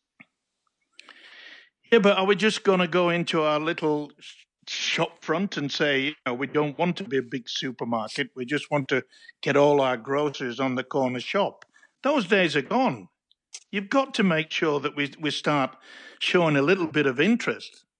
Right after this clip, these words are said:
I, I mentioned down here, you know, in, in Australia, with three teams up in Queensland, we've got one down in Victoria. All right, we tried in Perth, that didn't work. We tried in Adelaide,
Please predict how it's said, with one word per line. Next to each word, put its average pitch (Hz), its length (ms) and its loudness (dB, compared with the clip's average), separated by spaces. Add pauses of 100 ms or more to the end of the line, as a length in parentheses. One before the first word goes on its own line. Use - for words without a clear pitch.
(140)
I, - 80 -6 (180)
I 202 200 -2
mentioned 233 440 2
down 175 240 2
here, 202 220 0
you 151 120 -2
know, 165 160 0
in, 160 120 -2
in 170 200 -4
Australia, 170 680 -4 (840)
with - 120 -2
three 247 300 -2
teams 240 460 0
up 156 140 0
in 151 140 -2
Queensland, 190 540 -2
we've 131 160 -8
got 190 160 -4
one 208 240 4
down 185 260 2
in 156 140 -4
Victoria. 175 800 -2 (280)
All 254 180 2
right, 185 260 0
we 202 100 -2
tried 165 360 -2
in 135 140 -8
Perth, 139 400 -4
that 151 200 -6
didn't 131 300 -10
work. 123 360 -6 (100)
We 156 80 -2
tried 139 300 2
in 139 120 2
Adelaide, 131 540 -2